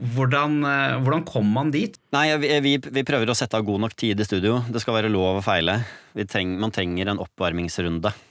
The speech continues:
Speaker 2: Ehm, vi har nettopp bygd et nytt studio som er et sånn stort grønt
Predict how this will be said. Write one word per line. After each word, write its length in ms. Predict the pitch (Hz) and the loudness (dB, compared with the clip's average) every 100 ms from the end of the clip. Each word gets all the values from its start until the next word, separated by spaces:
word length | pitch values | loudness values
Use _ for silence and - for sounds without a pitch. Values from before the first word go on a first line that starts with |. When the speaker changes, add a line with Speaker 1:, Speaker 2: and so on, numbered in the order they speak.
| _ _ - - - - | _ _ -18 -18 -16 -6
Speaker 2:
Ehm, 640 | 104 104 98 98 98 98 98 _ _ _ - | -2 0 0 0 -2 -2 -6 _ _ _ -4
vi 100 | 110 | 0
har 80 | 113 | 2
nettopp 240 | 101 117 | 0 0
bygd 200 | 101 95 | 0 0
et 80 | 101 98 | 0 -2
nytt 160 | - | -6
studio 460 | - 104 95 95 110 | -8 -2 -2 0 -2
som 260 | - 107 | -2 -2
er 200 | 98 92 95 | 0 0 -2
et 100 | - | -4
sånn 160 | 95 | -4
stort 420 | 90 - 107 101 101 | -4 -4 -4 -4 -4
grønt 320 | 95 92 95 | -2 0 0